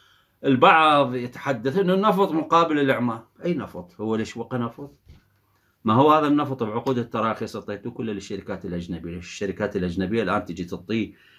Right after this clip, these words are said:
لشركات أخرى صينية وغير صينية لكي تبني لك؟ من يدفع لها المبالغ؟ ما هذه الشركات أخذتها بعقود تراخيص، هي موظفين عراقيين مت-، متعين. الآن تنطي للعراق حتى يسوي بيه إعمار؟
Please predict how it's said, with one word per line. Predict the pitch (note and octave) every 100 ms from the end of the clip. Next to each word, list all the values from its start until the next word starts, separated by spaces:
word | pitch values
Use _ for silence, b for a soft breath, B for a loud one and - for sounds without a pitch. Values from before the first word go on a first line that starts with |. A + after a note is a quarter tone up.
| b -
لشركات | - G#2+ G2 A#2 A#2+ A#2+
أخرى | A2+ - A#2 A2 F2+ - _ _ _
صينية | - B2+ G#2+ A2 A#2
وغير | G#2+ G2+
صينية | F#2+ - F#2+ A2+
لكي | G#2+ G2 F#2
تبني | F2 F#2+ G2
لك؟ | F#2+ A2+ - D3 _ _ _ _ _ _ _ _ _
من | B2+
يدفع | F3+ - C#3
لها | B2+ G#2
المبالغ؟ | F#2+ F2 F#2 E2 E2+ - _ _
ما | F2 E2+
هذه | G2+
الشركات | G2 - G2+ G2 B2+ B2
أخذتها | C3 D3+ - C3+ - -
بعقود | G2+ A2 C3+ C#3
تراخيص، | C3 B2+ A#2+ D#3 E3+ - _ _ _ _ _ _ _ _ -
هي | C3 C3
موظفين | C3 C3 B2 C#3 G3
عراقيين | G3 F#3 E3+ F3+ F#3
مت-، | D3+
متعين. | B2+ B2 G2 G2+ E2+ F2 _ _ _ _ _ _ _ _ _
الآن | G2 G2 B2+
تنطي | B2 G2+ A2 A#2
للعراق | A2+ B2 C#3 C3
حتى | A2+ -
يسوي | G#2 - G2+
بيه | F#2+ F#2+
إعمار؟ | F#2+ A2 D#3 F3